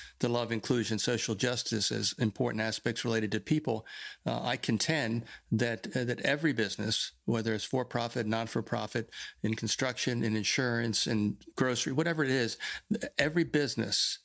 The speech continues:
every e-, business enterprise, uh, is a service business, and they serve people. Uh, so,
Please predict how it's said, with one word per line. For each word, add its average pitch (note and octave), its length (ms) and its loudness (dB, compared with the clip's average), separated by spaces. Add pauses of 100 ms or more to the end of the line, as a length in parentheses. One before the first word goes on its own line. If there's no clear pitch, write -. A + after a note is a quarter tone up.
every C3 220 2 (100)
e-, D3+ 240 -2
business C3 320 0
enterprise, A2 720 -2 (380)
uh, - 140 -4
is C3+ 180 2
a D3 60 2
service E3 380 2
business, - 480 -4 (400)
and C3+ 120 2
they C3 120 0
serve D3+ 500 2
people. - 380 -2 (680)
Uh, A#2+ 360 -2
so, - 480 0